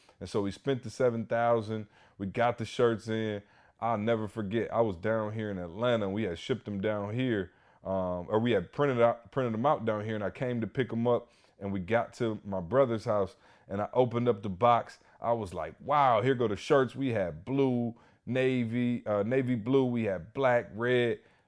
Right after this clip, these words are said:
the whole nine, and I pulled the shirts out, and I looked at 'em, and I was like, "Wow, these are phenomenal." And my sister-in-law looked at it and was like, "Isn't, doesn't breathe have a E at the end?"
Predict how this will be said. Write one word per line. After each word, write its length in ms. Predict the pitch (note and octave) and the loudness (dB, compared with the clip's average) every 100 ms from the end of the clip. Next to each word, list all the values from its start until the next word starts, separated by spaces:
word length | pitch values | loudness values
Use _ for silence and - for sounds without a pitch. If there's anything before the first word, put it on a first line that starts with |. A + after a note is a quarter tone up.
| _ | _
the 120 | F#2+ | -6
whole 280 | B2 C3+ C3+ | 2 4 4
nine, 320 | C3+ C3+ A#2+ | 2 0 -2
and 120 | G#2+ | -2
I 80 | G#2 | -4
pulled 380 | G2 - C#3+ C3 | -4 -2 0 0
the 60 | A#2 | -2
shirts 400 | - C#3 B2+ C#3+ | 0 2 2 4
out, 360 | C3+ A2 - _ _ _ _ - | 4 4 -2 _ _ _ _ -10
and 140 | G2 | -4
I 60 | G2+ | 2
looked 300 | C3 D#3 - | 4 4 4
at 160 | A#2 | 4
'em, 120 | G#2+ | 2
and 80 | G#2 | 0
I 100 | G#2 | 0
was 160 | F#2 E2+ | 0 0
like, 160 | E2 D#2+ - | -6 -8 -8
"Wow, 400 | - C3 B2 G#2 | -2 2 4 4
these 220 | G2+ F#2+ | 2 -2
are 80 | F#2 | -6
phenomenal." 760 | - F2+ G#2 B2 A#2+ G2+ F2+ E2+ | -6 -8 -4 -2 -2 -2 -4 -6
And 140 | F2+ | -6
my 160 | F2+ F2+ | -8 -8
sister-in-law 760 | - C#3+ C3+ - G#2+ G2+ G2 | -6 -4 -4 -4 -4 0 0
looked 320 | F#2 G#2 F#2+ G#2+ | 0 -2 -2 -2
at 120 | G2 | -2
it 100 | F#2 | -2
and 140 | F#2 | -6
was 160 | F2+ F2 | -6 -2
like, 260 | F#2 E2+ - _ _ _ _ _ _ _ _ - - _ _ _ _ _ _ | -2 -2 -8 _ _ _ _ _ _ _ _ -20 -20 _ _ _ _ _ _
"Isn't, 480 | - E3+ B3+ A#3+ F#3 - - | -6 -4 -4 -6 -10 -14 -4
doesn't 440 | G#2 B3+ C#4 G#2+ | 0 0 -2 -6
breathe 540 | F#2 B2 D3+ E3+ F3+ F3 - | -2 0 0 -2 -6 -10 -12
have 260 | A2 B2 G2+ | -4 -2 -2
a 120 | F#2 - | -6 -4
E 240 | C3+ E3 F3 | -4 -2 -2
at 160 | F3 | -4
the 140 | F#3+ - | -8 -6
end?" 380 | F3+ F#3+ F#3+ | -4 -4 -6